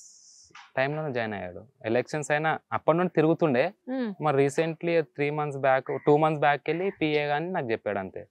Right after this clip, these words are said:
Speaker 1: ముందుకెళ్ళి ఫ్యామిలీ ఫ్రెండ్స్ వీళ్ళు.
Speaker 2: మ్మ్. మరి అంతకుముందు,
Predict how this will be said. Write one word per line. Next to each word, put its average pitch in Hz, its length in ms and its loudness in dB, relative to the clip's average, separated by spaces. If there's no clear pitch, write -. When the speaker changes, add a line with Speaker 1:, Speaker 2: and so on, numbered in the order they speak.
Speaker 1:
ముందుకెళ్ళి 135 400 -2
ఫ్యామిలీ 156 300 2
ఫ్రెండ్స్ 156 320 -4
వీళ్ళు. 90 260 -6
Speaker 2:
మ్మ్. 294 160 -12
మరి 277 140 6
అంతకుముందు, 294 460 0